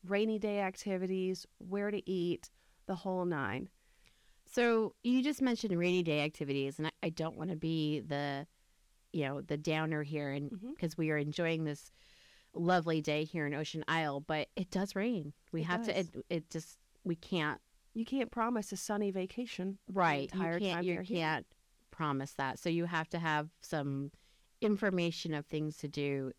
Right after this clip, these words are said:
Speaker 2: if by chance it rains. You know,
Speaker 1: Yes.
Speaker 2: where is your local movie theater,
Speaker 1: Mm-hmm.
Speaker 2: your bowling alley,
Speaker 1: An aquarium,
Speaker 2: your
Speaker 1: things to
Speaker 2: skating
Speaker 1: do.
Speaker 2: rink,
Speaker 1: Yes.
Speaker 2: all those places. All right. I do like that as a guide 'cause it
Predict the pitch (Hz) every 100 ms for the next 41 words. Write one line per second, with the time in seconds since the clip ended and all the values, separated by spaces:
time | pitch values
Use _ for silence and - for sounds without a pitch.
0 | _ _ _ 190 _ - 190 175 - 147
1 | 147 - 156 135 147 - - 165 - 139
2 | 135 151 170 - - 165 139 139 143 160
3 | 156 147 147 151 151 143 180 - 143 147
4 | 147 139 139 131 131 131 - - 170 180
5 | 156 143 151 143 139 139 135 131 190 175
6 | - 175 170 170 165 165 170 185 170 -
7 | 165 147 151 147 143 135 156 - 185 -
8 | 170 165 160 151 - 127 - - - -
9 | 180 139 - - - - - - 180 170
10 | 190 185 175 175 170 160 170 156 143 143
11 | - 143 143 151 170 175 151 156 143